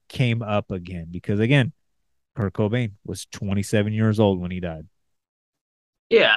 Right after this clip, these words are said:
Speaker 2: and then we've covered Kurt Cobain. We did that podcast, so feel free to check that one out.
Speaker 1: Correct.
Speaker 2: But this, this is yet again, man, this is, like, mental health,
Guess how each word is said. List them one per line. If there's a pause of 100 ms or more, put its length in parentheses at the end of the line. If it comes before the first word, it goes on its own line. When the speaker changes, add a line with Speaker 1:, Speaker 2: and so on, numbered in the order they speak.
Speaker 2:
and
then
we've
covered
Kurt
Cobain.
We
did
that (380)
podcast,
so
feel
free
to
check
that
one
out. (480)
Speaker 1:
Correct.
Speaker 2:
But (260)
this,
this
is
yet
again,
man,
this
is,
like, (500)
mental
health,